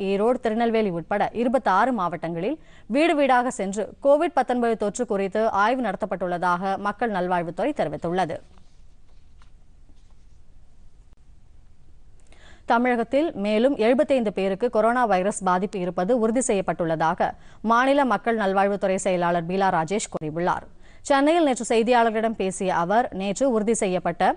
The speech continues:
எழுபத்தி ஐந்து பேரில் எழுபத்தி நான்கு பேர் தில்லி மாநாட்டிற்கு சென்று வந்தவர்கள் என்று தெரிவித்தார். இதன் மூலம் தமிழகத்தில் பாதிக்கப்பட்டோரின் எண்ணிக்கை முன்னூற்று ஒன்பதாக அதிகரித்துள்ளதாகவும் அவர் கூறினார்.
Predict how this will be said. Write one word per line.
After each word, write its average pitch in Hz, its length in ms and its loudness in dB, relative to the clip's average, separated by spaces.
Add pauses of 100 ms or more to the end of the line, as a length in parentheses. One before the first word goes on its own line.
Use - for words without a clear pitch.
(380)
எழுபத்தி 277 440 2
ஐந்து 247 260 2
பேரில் 196 380 -2
எழுபத்தி 262 380 2
நான்கு 202 360 -2
பேர் 214 260 0
தில்லி 254 260 2
மாநாட்டிற்கு 202 520 -2
சென்று 202 300 -2
வந்தவர்கள் 170 440 -2
என்று 170 140 -4
தெரிவித்தார். 165 540 -4 (160)
இதன் 190 300 -2
மூலம் 202 260 0
தமிழகத்தில் 214 560 0
பாதிக்கப்பட்டோரின் 214 800 0
எண்ணிக்கை 180 300 -4 (320)
முன்னூற்று 294 380 4
ஒன்பதாக 190 460 0
அதிகரித்துள்ளதாகவும் 208 920 0
அவர் - 220 -10
கூறினார். 160 440 -2